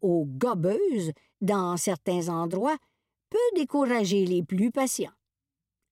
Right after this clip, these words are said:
Le recours au retour express permet d'éviter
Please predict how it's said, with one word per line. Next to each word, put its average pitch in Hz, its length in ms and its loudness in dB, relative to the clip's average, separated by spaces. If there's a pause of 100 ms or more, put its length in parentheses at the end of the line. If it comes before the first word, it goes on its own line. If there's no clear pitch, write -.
(280)
Le 190 440 4
recours 240 640 0 (180)
au 175 300 2 (240)
retour 190 680 0
express 254 720 -4 (720)
permet 359 520 2
d'éviter 214 920 0